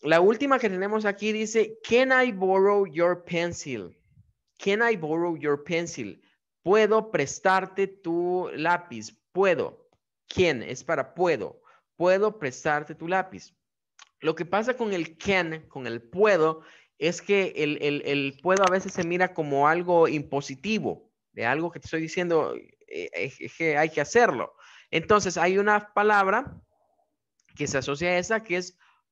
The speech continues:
could. "Could I borrow your pencil? Could I borrow your pencil?" Podría,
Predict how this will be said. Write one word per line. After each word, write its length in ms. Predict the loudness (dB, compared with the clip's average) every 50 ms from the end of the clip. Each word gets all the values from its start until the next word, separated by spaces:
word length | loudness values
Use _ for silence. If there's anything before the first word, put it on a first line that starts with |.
| _ _ _ _
could. 580 | -4 -4 -2 0 0 0 0 0 -2 -4 -6 -10 _ _ _ _ _ _ _ _
"Could 260 | -4 -2 0 2 2
I 180 | 4 2 2
borrow 460 | 0 0 0 2 4 4 4 4 4 2
your 340 | 2 2 2 2 2 0
pencil? 600 | -4 -4 -2 -2 -2 -4 -6 -8 -8 -8 -10 -10 -14 _ _ _ _ _ _ _
Could 600 | _ -8 -4 -2 0 0 0 0 -2 -6 -8 -6 -2
I 240 | 0 0 2 0 -2
borrow 520 | -2 -2 0 2 4 4 4 2 2 0
your 300 | 0 0 0 0 0 -2
pencil?" 640 | -4 -2 -2 -2 -2 -4 -6 -12 -12 -12 -12 -12 -14 _ -20 -20 -20 _ _ _
Podría, 760 | 0 2 2 4 4 2 2 2 4 2 2 2 2 -2 -6